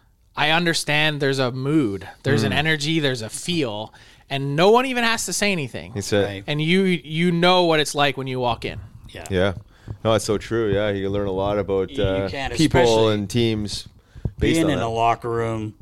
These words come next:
Speaker 3: growing up your whole life playing hockey, unlike some people that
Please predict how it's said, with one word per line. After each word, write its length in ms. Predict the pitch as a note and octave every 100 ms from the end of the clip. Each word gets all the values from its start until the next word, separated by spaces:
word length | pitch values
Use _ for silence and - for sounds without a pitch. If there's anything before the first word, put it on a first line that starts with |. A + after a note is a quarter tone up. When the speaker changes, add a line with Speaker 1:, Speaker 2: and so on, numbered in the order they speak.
| -
Speaker 3:
growing 300 | D3 C#3+ C3
up 180 | C3+ C3
your 80 |
whole 140 | A#2+ A#2
life 180 | A2+ -
playing 260 | D3 A#2+
hockey, 600 | G#2+ B2+ C3 - G2+ G2 - - - - - - - _ - -
unlike 340 | C3 B2+ B2+
some 300 | - D3+ D#3+
people 340 | E3 C3+ A#2+ A#2
that 200 | A#2